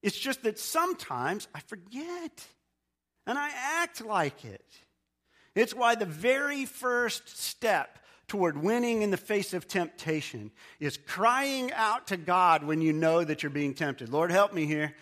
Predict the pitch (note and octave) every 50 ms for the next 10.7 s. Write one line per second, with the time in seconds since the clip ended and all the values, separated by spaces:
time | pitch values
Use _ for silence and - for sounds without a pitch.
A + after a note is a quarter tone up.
0 | - - - - - - - A3+ A#3+ B3 A#3+ A3+ G#3 F3+ E3 D#3 D3 C#3 D3 D3
1 | D3+ D#3 D#3 E3 D#3+ - _ - - - - - G3 G#3 G#3 A#3 A3+ A3 G#3+ E3
2 | D3 E3 F3+ F#3+ A3 G#3+ A3 G#3+ F#3 G#3 G#3 G3+ G3 F3 G3 G3 F#3+ F#3+ F#3 F3
3 | E3 - - E3 E3 E3 D#3+ D#3 D3+ D#3 D3+ - - - - - _ _ - E3+
4 | E3 D#3 D3+ D3 C#3+ C#3 C#3 - - - C#3+ - - - D3+ C3+ A#2+ A2+ G#2+ -
5 | _ _ _ _ - B2+ C3+ C3+ C3 - - - D3+ B2+ A2+ A2+ A2 G#2+ G2+ G#2
6 | A2+ - - - - _ _ _ _ _ _ _ _ - - - - - _ _
7 | _ _ _ _ _ _ - - - A#3 C4+ D4+ F4 F4 F4 E4+ E4 - - D#4+
8 | D4 D4 C#4 D4 C4+ B3+ C4 - C#4+ C4+ A#3 G#3 G3 F3+ F#3+ G#3 G#3 G3 F#3 F3
9 | G#3 A#3+ B3 A#3+ A3 G3+ F#3 F3 E3+ D#3 F3+ F#3+ F3+ E3+ F3+ F#3 F3+ - - F#3
10 | E3 - E3+ D#3 D#3 D3+ - E3 F3 G3+ G3+ G3+ G3 F#3+